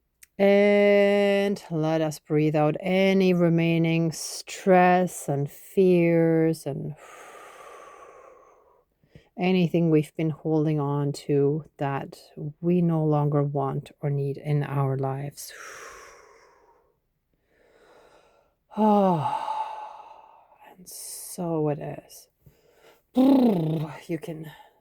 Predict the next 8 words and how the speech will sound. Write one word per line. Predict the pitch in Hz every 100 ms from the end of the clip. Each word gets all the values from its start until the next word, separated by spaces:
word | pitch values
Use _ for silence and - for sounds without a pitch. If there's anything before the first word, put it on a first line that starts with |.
| _ _ _ _ _ _ _ _ _
shake | - - 170 165 - -
your | 156
arms, | - 196 196 190 190 180
your | -
shoulders, | 147 190 170 165 165 170 165 165 165 165 156 - - -
roll | - 156 165
your | 165 165
neck. | 165 165 165 165 165 165 165